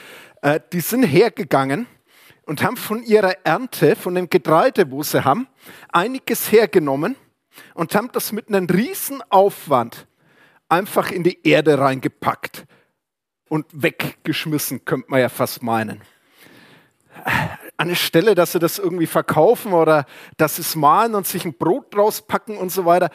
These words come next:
haben die das einfach in die Erde draußen reingepackt. Also, die waren alle wie verrückt unterwegs, wahrscheinlich weil das Wetter irgendwie trocken war,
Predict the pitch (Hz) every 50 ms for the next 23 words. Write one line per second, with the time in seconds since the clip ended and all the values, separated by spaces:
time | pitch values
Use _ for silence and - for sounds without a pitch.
0 | - - - _ - 156 170 170 180 165 170 - - - 160 180 175 - 160 -
1 | 175 165 147 160 160 147 147 143 151 139 - 139 131 123 - - 127 113 123 123
2 | 120 110 120 - - 123 - - - - - - _ - - - - - 131 127
3 | - 127 - _ _ _ _ _ - _ _ _ - - 139 - 160 151 160 156
4 | 170 214 - 170 185 240 240 190 233 254 - - 185 185 247 320 - _ - 240
5 | 196 - 196 180 147 156 214 - - - - - 160 - - 170 165 175 180 -
6 | 170 151 - - 143 156 - - 233 240 214 214 233 208 208 - - 190 202 -
7 | - 220 190 190 196 214 220